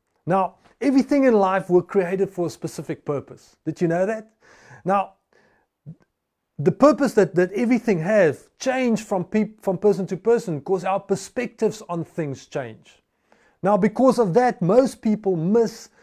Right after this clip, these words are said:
the blessing on God or the blessing of God's purpose on some things in life. Now, now, maybe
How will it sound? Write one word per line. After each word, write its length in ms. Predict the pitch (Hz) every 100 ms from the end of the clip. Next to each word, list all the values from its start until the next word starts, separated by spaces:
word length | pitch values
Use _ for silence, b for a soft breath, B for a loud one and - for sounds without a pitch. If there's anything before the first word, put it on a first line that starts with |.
| b -
the 100 | 170
blessing 640 | 123 190 220 - 226 226
on 240 | 190 160
God 380 | 127 180 170 151
or 100 | 156
the 100 | 160
blessing 440 | 135 214 214 220
of 160 | 196 143
God's 260 | 156 165 -
purpose 600 | - 214 214 214 139 -
on 200 | 151 151
some 320 | - 180 160
things 600 | - 190 156 117 104 _ b b b -
in 160 | 143
life. 480 | 127 113 104 _ _ _ _ _ _ _ _
Now, 200 | 160 170 _ _ _ _ _ _ _ _ B B B B B -
now, 220 | 180 - _ _ _ _ _ _ _ _ _
maybe 460 | 196 277 285 220